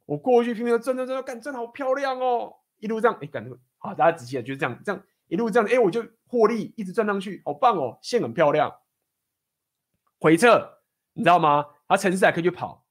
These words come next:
跑参数，对不对？就说我们可不可以昨天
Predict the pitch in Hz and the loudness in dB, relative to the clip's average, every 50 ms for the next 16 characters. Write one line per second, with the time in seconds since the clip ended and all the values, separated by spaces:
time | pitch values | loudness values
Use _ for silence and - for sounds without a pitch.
0 | _ _ _ _ _ _ _ _ _ _ - 127 110 - - 170 151 156 156 - | _ _ _ _ _ _ _ _ _ _ -4 -4 -4 -2 0 -2 0 -2 -4 -6
1 | 170 120 - - - 139 147 160 170 151 113 - - _ _ _ _ _ _ _ | -6 -8 -8 -8 -4 2 4 6 6 4 2 -2 -12 _ _ _ _ _ _ _
2 | _ _ _ _ _ _ - 175 185 226 220 185 143 120 131 151 139 151 190 247 | _ _ _ _ _ _ -12 -8 -4 -4 -2 -2 -4 -6 -6 -10 -8 -4 -4 -2
3 | 220 143 - _ _ _ _ _ _ _ _ _ _ _ _ _ _ - 151 156 | -2 -4 -6 _ _ _ _ _ _ _ _ _ _ _ _ _ _ -4 -2 0
4 | 185 190 196 226 226 226 233 226 220 - _ | 0 0 0 0 0 0 -2 -4 -10 -14 _